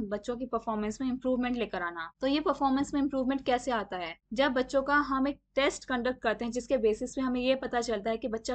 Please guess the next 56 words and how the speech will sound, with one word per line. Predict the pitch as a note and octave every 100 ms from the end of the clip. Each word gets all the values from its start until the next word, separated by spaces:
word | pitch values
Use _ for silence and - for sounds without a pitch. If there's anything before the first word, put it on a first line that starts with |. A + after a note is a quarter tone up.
| B3
कहाँ | A3+ A3+ B3+ C#4+
गलतियाँ | A3+ G#3+ A3 G#3+
कर | F#3+
रहा | F3+ F#3
है, | D4+ -
उस | - D4+ - -
टेस्ट | C4+ C4+ -
के | C4+
बेसिस | A#3 A#3 C4+ C4 -
पे | B3+
हम | B3+ B3+ B3
ये | C4+
जानते | A#3+ A3 G#3 G#3+
हैं | G#3+ A#3 C4+
कि | C#4 A#3+
बच्चे | A#3 C4
को | C4
किस | C4 D4 -
एरिया | B3+ A#3 A#3 A#3
में, | B3+
किस | C4 C#4
कॉन्सेप्ट | - A#3 - A#3 A#3
में | B3+ B3+
प्रॉब्लम | A3+ G#3 A3+ C4+
हो | C4 A3+
रही | A#3 A#3+
है, | B3 C4
कहाँ | B3+ A#3+ A3+
पे | B3
वो | A#3+ B3 G3+
एरर्स | G3+ A#3 C#4 -
कर | G#3+
रहा | G#3 A3
है | B3
और | - A3+
किस | C#4+ C4+
तरीके | A#3+ G#3 G3 G#3+
से | B3
हमें | A#3+ G3+ F#3+ A#3
उसको | G#3+ - C#4 - A3
आइडेंटिफाई | A3+ A#3 C4+ C4 A#3+
करना | A#3 G3 E3+
है। | F3 _ _ - _ D4
तो | C4+
इसके | D4 - D#4+
लिए | D#4+ D#4+
हम | D#4+ D4+
एक | D#4 -
टेस्ट | C4+ D#4 -
कंडक्ट | C4 A#3+ B3
करते | A#3 A3 B3+
हैं | C4
जिसे | B3 C4
कहते | B3 G3
हैं | D4+
डायग्नोस्टिक | B3+ F#3 G3+ G#3+ - C4+